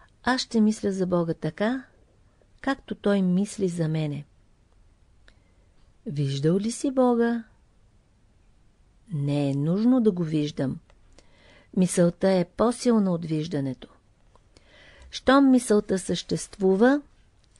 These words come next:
и виждането е възможно. Ако мисълта не съществува, и виждането не би съществувало.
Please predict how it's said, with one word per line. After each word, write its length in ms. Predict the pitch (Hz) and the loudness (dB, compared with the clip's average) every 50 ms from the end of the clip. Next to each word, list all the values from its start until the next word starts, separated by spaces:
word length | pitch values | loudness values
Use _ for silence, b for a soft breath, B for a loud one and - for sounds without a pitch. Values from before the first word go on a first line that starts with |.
| _ _ _ _ | _ _ _ _
и 160 | - 247 254 220 | -2 -2 0 0
виждането 640 | 185 190 190 185 180 196 214 214 214 208 - 202 | 2 2 0 2 2 4 4 4 4 2 0 -2
е 100 | 190 185 | -2 0
възможно. 720 | 175 180 180 175 175 175 165 160 165 170 165 165 147 147 151 - _ _ _ _ b b b b b b b b b b _ _ | 0 0 0 0 -2 -2 -2 -2 -2 -2 -4 -4 -6 -6 -8 -12 _ _ _ _ b b b b b b b b b b _ _
Ако 280 | - 165 165 - - 175 | -2 -2 -2 0 0 0
мисълта 540 | 175 175 175 - 175 165 165 - - 196 196 | 0 0 0 0 0 -2 0 0 0 0 2
не 120 | 190 185 | 2 0
съществува, 1080 | 180 - - 170 - - - 170 156 - - - 185 196 240 247 226 185 180 190 208 214 - _ _ _ b b b b b b b b b b b _ _ _ | -2 -2 -6 -6 -6 -6 -6 -6 -6 -8 -8 -6 -2 2 2 2 2 2 0 0 -2 -6 -8 _ _ _ b b b b b b b b b b b _ _ _
и 180 | - 180 180 165 | 0 2 2 2
виждането 760 | 147 180 208 226 233 226 233 262 262 262 269 262 - 262 247 | 2 2 2 2 2 2 0 2 2 2 0 0 0 0 0
не 160 | 208 170 165 | 2 0 0
би 160 | 170 185 202 | -2 -4 -4
съществувало. 1120 | 202 - - 214 - - - 196 185 - - - - 226 233 226 208 170 147 139 131 127 | -4 -6 -8 -8 -8 -8 -8 -8 -8 -10 -10 -6 -6 -4 -2 -2 -2 -2 -2 -2 -6 -8